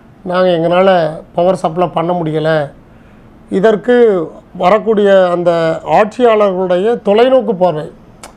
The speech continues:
மின்சார உற்பத்திக்கான ஒரு தொலைநோக்கு பார்வையோடு அவர்கள் திட்டமிடல் செய்யல. இந்த பாதிப்பு இன்றைக்கு அ-, அந்த தொண்ணூத்தி ஆறுல,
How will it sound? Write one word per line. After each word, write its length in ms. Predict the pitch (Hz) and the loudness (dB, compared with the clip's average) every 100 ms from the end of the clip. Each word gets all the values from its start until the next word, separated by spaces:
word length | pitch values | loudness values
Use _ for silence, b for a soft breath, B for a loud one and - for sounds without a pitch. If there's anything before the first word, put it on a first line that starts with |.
| _ - - - - | _ -20 -20 -20 -8
மின்சார 440 | 180 185 214 208 | -6 0 2 2
உற்பத்திக்கான 840 | 190 180 185 175 196 180 175 175 233 | -2 -4 -6 -4 -2 -2 0 0 0
ஒரு 180 | 202 185 | 0 0
தொலைநோக்கு 460 | 185 196 220 226 202 | 0 2 2 0 0
பார்வையோடு 580 | 180 185 180 180 175 226 | 0 0 0 0 0 -2
அவர்கள் 300 | 208 185 180 | -2 -2 -2
திட்டமிடல் 560 | 175 196 185 170 180 - | -2 -2 -2 -2 -6 -8
செய்யல. 440 | 160 165 156 147 - - B B B B - | -6 -2 -2 -4 -8 -20 B B B B -8
இந்த 300 | 190 226 240 | -2 0 2
பாதிப்பு 540 | 196 208 226 226 202 214 | 2 2 0 -2 -6 -4
இன்றைக்கு 880 | 214 240 262 247 196 247 240 208 - | -2 2 2 0 -4 -4 -4 -4 -6
அ-, 240 | 160 196 196 | -4 -2 0
அந்த 440 | 185 180 175 170 - | 0 2 0 -2 -2
தொண்ணூத்தி 340 | 196 208 180 185 | -2 -2 0 0
ஆறுல, 680 | 180 185 185 190 190 156 | 2 0 2 2 2 0